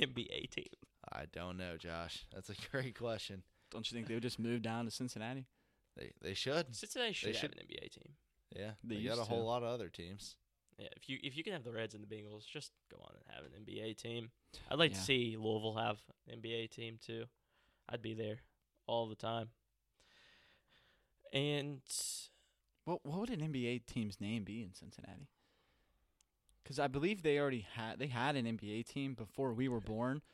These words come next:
Speaker 1: Yeah, oh,
Speaker 3: Was
Speaker 1: yeah.
Speaker 3: it the Royals?
Speaker 1: It was the Royals. Oscar Robertson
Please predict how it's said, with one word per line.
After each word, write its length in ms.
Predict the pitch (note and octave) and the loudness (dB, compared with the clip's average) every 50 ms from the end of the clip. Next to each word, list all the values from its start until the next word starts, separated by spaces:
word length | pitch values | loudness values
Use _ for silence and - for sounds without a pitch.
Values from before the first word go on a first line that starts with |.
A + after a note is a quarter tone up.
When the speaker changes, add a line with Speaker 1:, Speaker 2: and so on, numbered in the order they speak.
| - _ _ _ _ _ _ - | -20 _ _ _ _ _ _ -8
Speaker 1:
Yeah, 220 | - A2+ A2+ A2+ - F2+ F#2+ | -4 -2 -2 0 0 0 0
oh, 80 | A#2+ | 2
Speaker 3:
Was 160 | A#2+ A#2 B2 C3 | 2 2 2 0
Speaker 1:
yeah. 60 | - | 0
Speaker 3:
it 40 | - | 0
the 100 | - B2+ | 0 0
Royals? 640 | A2 G#2 G#2 G2 G2+ A2 D3 F#3+ G#3+ A#3 B3+ - - - | 2 2 2 2 2 2 2 0 -2 -2 -4 -8 -8 -6
Speaker 1:
It 100 | A#2 A#2 | -4 -2
was 220 | A#2 A#2+ C3 A#2+ | 0 0 0 -2
the 80 | A2+ A2+ | -4 -6
Royals. 400 | A2+ A2 A2+ A2 A2+ A2 - - | -6 -4 -4 -4 -4 -6 -2 2
Oscar 340 | - C3 D3 - - - A#2 | 6 6 6 6 2 -2 0
Robertson 480 | A#2 A2+ A2 C3+ C#3 C3 - - A#2 | 4 4 4 4 4 0 -6 -8 -12